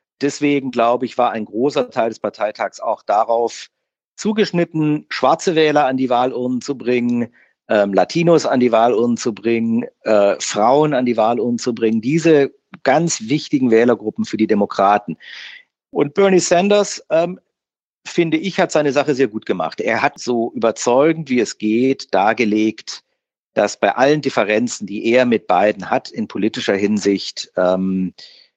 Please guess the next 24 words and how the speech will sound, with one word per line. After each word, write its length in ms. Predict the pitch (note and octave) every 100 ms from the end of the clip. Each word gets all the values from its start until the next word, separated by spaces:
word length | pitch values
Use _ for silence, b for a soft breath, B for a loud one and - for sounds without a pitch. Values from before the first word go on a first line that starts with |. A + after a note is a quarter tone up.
| _ _ -
das 260 | G2+ -
gemeinsame 600 | - G2 F#2 A2+ A2 G2+ F#2
Ziel, 380 | - G2+ A2
Trump 320 | G#2 - G#2 G2+
aus 160 | F#2
dem 180 | G#2 F#2+
Weißen 280 | F2 F2+ F2+
Haus 280 | E2 G2 -
zu 160 | G2
werfen, 420 | F2+ F2 - F2 - - G2
ähm, 400 | F2+ F2 F2 F2 - _ _ - _ _
überragend 720 | B2 G#2+ F#2 F2 G#2+ G#2 F2
ist. 320 | - D#2+ - -
Und 120 | G#2+
er 140 | E2+ E2+
hat 140 | A#2
ja 160 | A2+ F#2+
auch 380 | G#2+ G#2 - - _
zum 180 | - G#2
Beispiel 480 | G2 G2 - G#2 G2+
ganz 360 | - A2+ B2 G#2+
massiv 560 | G2 - A#2+ B2+ A#2+
se-, 280 | - G#2 G#2+
seine, 220 | - G2+